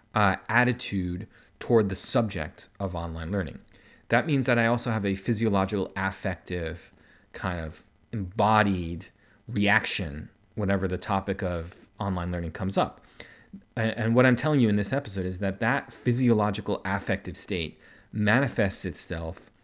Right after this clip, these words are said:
pre-reflectively. So without even thinking, I will acquire a tone, a pitch, and a rate in my communication that, um, that kind of, uh,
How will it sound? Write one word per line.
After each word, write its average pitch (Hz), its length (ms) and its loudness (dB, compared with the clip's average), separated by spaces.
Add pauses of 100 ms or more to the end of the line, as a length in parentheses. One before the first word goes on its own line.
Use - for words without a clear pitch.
(500)
pre-reflectively. 120 1120 4 (240)
So 107 220 0
without 110 440 4
even 135 240 4
thinking, 120 720 -2 (500)
I 107 200 0
will 104 400 2
acquire 123 540 4
a 90 60 0
tone, 123 500 2 (120)
a - 0 -
pitch, - 420 -4
and 107 100 0
a - 20 4
rate 98 420 0 (720)
in 131 160 4
my 120 180 6
communication 104 960 -2 (460)
that, 101 440 0
um, 95 560 0 (840)
that 104 220 0 (200)
kind 104 200 -2
of, - 440 -8 (160)
uh, 82 440 -4